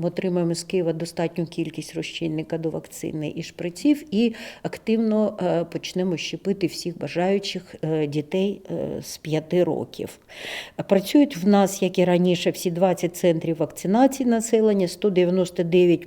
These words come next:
амбулаторних пунктів щеплення розгорнуто. Ми маємо шістдесят підготовлених мобільних бригад, які можуть виїхати додому щепити людей, які маломобільні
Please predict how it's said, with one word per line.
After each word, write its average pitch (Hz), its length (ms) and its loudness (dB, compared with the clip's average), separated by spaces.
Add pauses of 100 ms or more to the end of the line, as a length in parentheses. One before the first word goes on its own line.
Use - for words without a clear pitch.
(100)
амбулаторних 170 760 0
пунктів 165 440 -4
щеплення 240 560 2
розгорнуто. 208 720 4
Ми 185 120 0
маємо 196 540 4 (300)
шістдесят 208 580 2
підготовлених 180 800 0
мобільних 180 200 0 (360)
бригад, 202 360 4
які 185 320 0
можуть 175 440 -2
виїхати 170 520 -2
додому 233 500 6
щепити 254 580 -2
людей, 214 420 4
які 208 280 -2
маломобільні 196 920 2